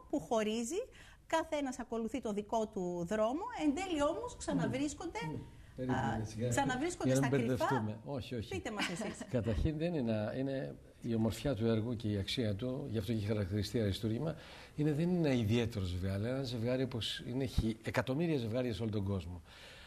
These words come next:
Speaker 2: Α, σε οποιαδήποτε κοινωνική τάξη για να ανήκουν, σε οποιοδήποτε επάγγελμα ή ηλικία. Και πραγματεύεται τις σχέσεις του άντρα και της γυναίκας μέσα στη συμβίωση,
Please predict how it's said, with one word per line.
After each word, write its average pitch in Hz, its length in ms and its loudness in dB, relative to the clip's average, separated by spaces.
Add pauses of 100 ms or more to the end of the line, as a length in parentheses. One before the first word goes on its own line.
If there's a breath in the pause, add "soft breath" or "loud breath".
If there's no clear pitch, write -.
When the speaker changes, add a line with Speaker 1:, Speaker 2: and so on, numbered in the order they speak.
Speaker 2:
Α, 110 300 0
σε 113 120 2
οποιαδήποτε 123 380 2
κοινωνική 113 380 2
τάξη 107 380 0
για 92 200 0
να 98 100 2
ανήκουν, 139 440 0
σε - 100 -8
οποιοδήποτε 113 380 0
επάγγελμα 123 400 0
ή 127 100 4
ηλικία. 110 480 4 (460 loud breath)
Και 113 160 0
πραγματεύεται 110 580 0
τις 117 100 -2
σχέσεις 123 400 -2
του 127 80 -2
άντρα 139 180 0
και 120 80 0
της 98 120 0
γυναίκας 120 300 2
μέσα 127 280 -2
στη - 80 -2
συμβίωση, 110 760 2